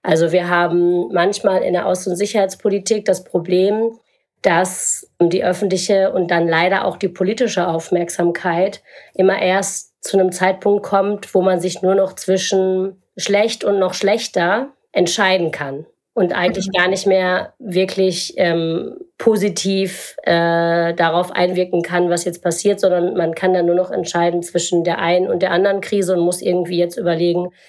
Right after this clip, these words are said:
Speaker 1: welche der Krisen ist einem lieber oder welche der Krisen hält man für schlimmer und will man unbedingter vermeiden.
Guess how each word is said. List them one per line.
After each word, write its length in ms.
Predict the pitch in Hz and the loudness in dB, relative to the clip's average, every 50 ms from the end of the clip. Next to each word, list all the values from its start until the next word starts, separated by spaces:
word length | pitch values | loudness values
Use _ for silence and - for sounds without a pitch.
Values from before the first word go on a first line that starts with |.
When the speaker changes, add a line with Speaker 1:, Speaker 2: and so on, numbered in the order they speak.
| - _ _ - | -20 _ _ 0
Speaker 1:
welche 240 | - 180 180 - 208 | 2 2 2 2 0
der 160 | 165 170 170 | 0 0 -2
Krisen 640 | 170 - - 190 180 175 156 170 170 165 170 170 170 - - - - - _ _ | -2 -2 -2 0 0 0 2 2 0 0 -2 -4 -6 -10 -16 -20 -20 -20 _ _
ist 220 | - - - - | -6 -6 -4 -2
einem 220 | - 170 175 175 170 | 0 2 2 2 2
lieber 520 | 165 175 202 220 185 208 196 190 185 - | 2 0 0 2 2 2 2 2 2 0
oder 280 | 165 165 175 160 156 156 | 0 0 0 0 0 0
welche 260 | 160 165 - - 185 | 0 0 0 0 0
der 140 | 175 170 170 | -2 -2 -2
Krisen 580 | - - 180 175 170 160 165 170 170 165 180 | -2 -2 -2 0 0 0 0 0 0 0 -2
hält 320 | 214 165 170 170 170 170 - | -4 -2 -2 -2 -2 0 0
man 160 | 165 165 175 | 0 0 0
für 560 | 175 - - 175 165 165 160 160 156 156 - - | -2 -4 -2 0 2 2 2 0 0 -2 -2 -4
schlimmer 440 | - - - 185 180 185 175 170 165 | -6 -2 0 0 2 2 2 2 0
und 140 | 170 160 151 | 0 0 0
will 100 | 165 160 | 0 0
man 160 | 165 160 - | 0 0 0
unbedingter 560 | 180 160 160 170 165 170 160 160 - - 170 | 0 -2 -2 -2 -2 -2 -2 -2 -2 -4 -6
vermeiden. 720 | 165 - 165 156 151 156 160 165 180 180 214 233 262 262 | -4 -2 -2 0 0 0 2 2 0 0 -2 -4 -4 -6